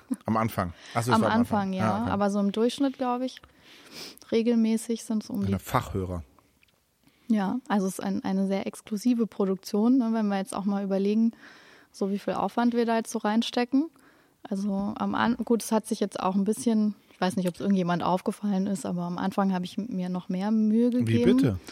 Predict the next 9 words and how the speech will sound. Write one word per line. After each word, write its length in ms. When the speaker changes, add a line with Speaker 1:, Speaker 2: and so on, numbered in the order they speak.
Speaker 2:
Ähm, 320
ich 140
habe 140
das 180
jetzt 160
schon 160
so 60
ein 100
bisschen, 560